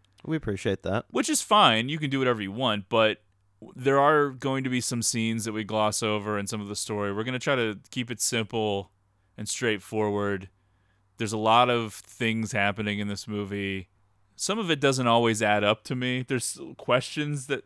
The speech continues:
Speaker 2: happen sometimes. Like, how does N-,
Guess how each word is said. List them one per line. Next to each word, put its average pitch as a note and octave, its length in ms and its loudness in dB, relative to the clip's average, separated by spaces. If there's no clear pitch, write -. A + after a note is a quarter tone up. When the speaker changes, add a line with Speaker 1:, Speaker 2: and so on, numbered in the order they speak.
Speaker 2:
happen C3+ 420 -6
sometimes. C3+ 840 -6
Like, G#2+ 180 -10
how A2+ 220 0
does A#2+ 200 -4
N-, A#2 120 -6